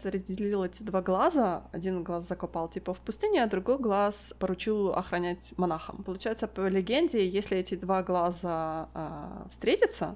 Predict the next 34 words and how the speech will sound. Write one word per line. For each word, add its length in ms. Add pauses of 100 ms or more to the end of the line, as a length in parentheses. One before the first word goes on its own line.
(140)
то 380 (120)
на 220
восьмой 680
день, 500 (100)
а, 300
развернется 800
ад 380
на 180
земле, 420
потому 300
что 160
возродится 540
этот 320
великий 420
демон, 460
и 80
он 160
как 160
бы 100
принесёт 640
за 120
собой 440
эту 140
всю 280
демонскую 520
армию. 320
Вот 180
этот 220
весь 200
сюжет 440
о 40
том, 240
что, 760
э, 760